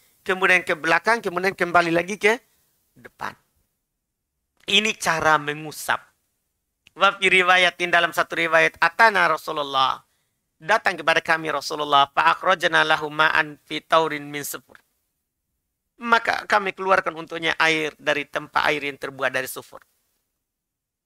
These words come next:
At-taur shibut. Tos. Taur itu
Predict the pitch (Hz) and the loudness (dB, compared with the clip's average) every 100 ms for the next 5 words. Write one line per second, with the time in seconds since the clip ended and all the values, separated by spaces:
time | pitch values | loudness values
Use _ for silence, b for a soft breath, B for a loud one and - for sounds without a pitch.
0 | _ _ _ _ - 180 - 202 220 226 | _ _ _ _ -4 -4 0 2 4 2
1 | - _ _ - - 214 175 170 - _ | -2 _ _ -10 -6 -4 -4 -8 -10 _
2 | _ _ _ _ _ 196 185 - - _ | _ _ _ _ _ 2 2 -4 -14 _
3 | _ 523 _ _ _ _ _ _ _ 196 | _ -20 _ _ _ _ _ _ _ 2
4 | 180 - - | 2 -2 -4